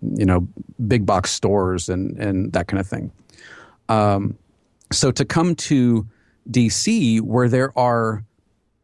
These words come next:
nineteen museums a ten-minute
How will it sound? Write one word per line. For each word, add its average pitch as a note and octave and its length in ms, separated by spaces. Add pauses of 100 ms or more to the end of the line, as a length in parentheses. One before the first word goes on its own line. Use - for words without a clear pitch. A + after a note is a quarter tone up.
(120)
nineteen C3+ 760
museums A#2+ 840
a A#2 80
ten-minute B2+ 600